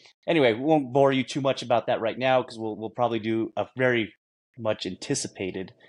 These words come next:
episode talking about those community tools. And there's a lot of other community members that are doing some amazing things with their tools,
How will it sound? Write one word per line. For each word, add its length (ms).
episode 600
talking 320
about 240
those 160
community 420
tools. 360
And 100
there's 160
a 60
lot 200
of 80
other 120
community 320
members 240
that 80
are 60
doing 180
some 160
amazing 640
things 260
with 100
their 100
tools, 460